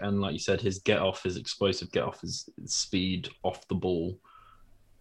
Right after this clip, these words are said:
If you look against, uh, Michigan State in twenty nineteen, he was all over the place there. Um,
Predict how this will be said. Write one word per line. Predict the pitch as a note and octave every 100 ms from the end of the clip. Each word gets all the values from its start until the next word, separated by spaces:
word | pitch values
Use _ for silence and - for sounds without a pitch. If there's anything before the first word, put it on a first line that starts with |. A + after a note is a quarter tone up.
| _ _
If | F2+ F#2 -
you | G2+
look | G2 -
against, | F#2 F#2+ F#2 - -
uh, | F#2 F2+
Michigan | F#2 - - F2+
State | - F2+ -
in | F2+
twenty | - F2+ F2
nineteen, | F2+ F2+ F2+ F2+ F2 E2+
he | A2+ E2
was | D#2+ - - - - _ -
all | F2+ E2 D2+
over | E2 -
the | -
place | - D#2+ D#2
there. | - D#2+ D#2+ - - - - - -
Um, | E2+ E2+ E2+ D#2